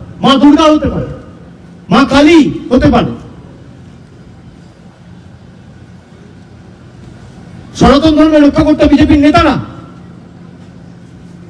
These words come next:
যারা ভোটে দাঁড়িয়েছে, তাদের বাবা ঠাকুরদাদের সার্টিফিকেট আছে। কেউ ভয় থাকবেন না। আমি হাত জোর করে আরেকবার সবাইকে অনুরোধ করছি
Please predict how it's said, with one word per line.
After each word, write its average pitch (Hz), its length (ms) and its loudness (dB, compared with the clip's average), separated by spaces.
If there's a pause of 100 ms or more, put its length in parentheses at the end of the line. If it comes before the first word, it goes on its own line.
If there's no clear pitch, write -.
(2250)
যারা 262 180 2
ভোটে 285 280 0
দাঁড়িয়েছে, 302 400 0
তাদের 285 280 0
বাবা 285 220 0
ঠাকুরদাদের 294 460 0
সার্টিফিকেট 302 460 2
আছে। 302 200 0 (3750)
কেউ 294 260 2
ভয় 262 240 2
থাকবেন 226 400 -4
না। 135 180 -8
আমি 185 160 -4
হাত 220 220 -2
জোর 277 240 0
করে 269 200 2
আরেকবার 240 380 0
সবাইকে 240 420 -2
অনুরোধ 247 300 0
করছি 269 420 -2